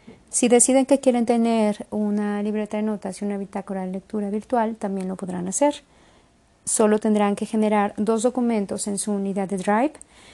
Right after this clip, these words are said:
cada uno con el título correspondiente, y ahí irlo nutriendo con todos los apuntes y las notas que ustedes vayan generando a lo largo del semestre, así como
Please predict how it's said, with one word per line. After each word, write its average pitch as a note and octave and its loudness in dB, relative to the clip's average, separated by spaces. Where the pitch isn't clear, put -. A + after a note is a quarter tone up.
cada G3 4
uno A3 2
con A3 -2
el F#3+ -2
título G3 -6
correspondiente, B3+ 0
y B3+ 6
ahí A#3+ 2
irlo A#3 0
nutriendo B3 0
con A3+ 0
todos A3 -2
los G#3 -4
apuntes G#3 -4
y - -2
las F#3+ -4
notas G3 -2
que G#3 -6
ustedes F#3+ -6
vayan F#3+ -4
generando F#3+ 0
a - -2
lo F#3 -2
largo F#3 -2
del F#3+ -2
semestre, A3 0
así G#3 2
como A3+ 2